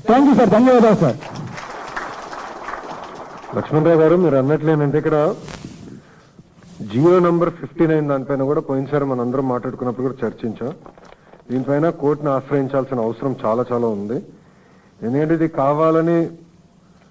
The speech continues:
Speaker 2: వైకాపా కార్యకర్తల్ని దొడ్డిదారిన తీసుకొచ్చి పోస్ట్ ఇచ్చేదానికి ప్రభుత్వం ప్రయత్నిస్తుంది. ఇది గతంలో కూడా సుప్రీంకోర్టు చాలా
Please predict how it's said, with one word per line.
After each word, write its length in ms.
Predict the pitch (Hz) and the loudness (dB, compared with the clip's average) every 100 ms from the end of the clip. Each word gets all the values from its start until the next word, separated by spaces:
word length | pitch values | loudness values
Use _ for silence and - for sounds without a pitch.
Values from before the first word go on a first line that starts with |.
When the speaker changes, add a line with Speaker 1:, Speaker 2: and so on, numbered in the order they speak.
| _ - 110 | _ -10 -2
Speaker 2:
వైకాపా 480 | 147 160 165 165 165 - | -2 0 -2 0 -2 0
కార్యకర్తల్ని 760 | 139 143 165 175 170 180 175 175 131 | 0 2 0 0 0 2 2 2 0
దొడ్డిదారిన 560 | 135 147 156 156 151 143 113 - _ - | -4 0 2 2 0 -2 -4 -14 _ -8
తీసుకొచ్చి 460 | 131 135 - 143 147 147 | -6 -4 -2 -2 -2 -2
పోస్ట్ 260 | 139 143 160 | -2 0 -6
ఇచ్చేదానికి 400 | 143 139 135 127 - | -2 0 0 -2 -4
ప్రభుత్వం 360 | 113 120 117 120 - | -4 -4 -2 -4 -2
ప్రయత్నిస్తుంది. 640 | 117 120 123 - 98 - - - - - - - _ _ _ _ _ - | -4 -2 -6 -6 -12 -12 -20 -20 -20 -20 -20 -20 _ _ _ _ _ -6
ఇది 120 | 123 123 | -2 0
గతంలో 320 | 123 - 170 165 | 0 2 4 4
కూడా 180 | 175 180 175 147 - | 4 4 2 0 -6
సుప్రీంకోర్టు 540 | - 165 160 175 165 143 | 0 2 2 2 0 0
చాలా 140 | 143 | -2